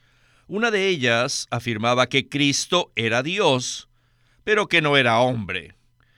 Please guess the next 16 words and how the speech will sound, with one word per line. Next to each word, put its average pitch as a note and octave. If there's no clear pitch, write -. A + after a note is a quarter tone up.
mientras G3
que F#3+
otra F#3+
decía D#3
que C3
era D#3
hombre, C#3
pero F#3
que C3+
no A#2+
era A#2+
Dios, F#3+
y G3
cosas E3
como G#2+
estas. -